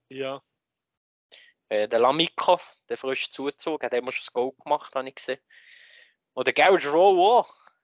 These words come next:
Speaker 2: <laughs> Und ich hoffe, der Rowe kommt auch ein bisschen zurück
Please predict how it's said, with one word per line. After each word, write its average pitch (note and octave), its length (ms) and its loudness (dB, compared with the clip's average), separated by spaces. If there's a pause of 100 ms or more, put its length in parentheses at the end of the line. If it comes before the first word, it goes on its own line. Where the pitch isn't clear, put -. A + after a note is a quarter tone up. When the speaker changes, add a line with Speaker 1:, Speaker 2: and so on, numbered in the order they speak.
(160)
Speaker 2:
<laughs> - 580 -10 (840)
Und C3 60 -2
ich D#3+ 80 2
hoffe, E3 260 2
der C3+ 140 0
Rowe D3+ 260 2
kommt C#3+ 220 -4
auch D3 80 0
ein E3 40 -14
bisschen D#3+ 280 -8
zurück - 320 -6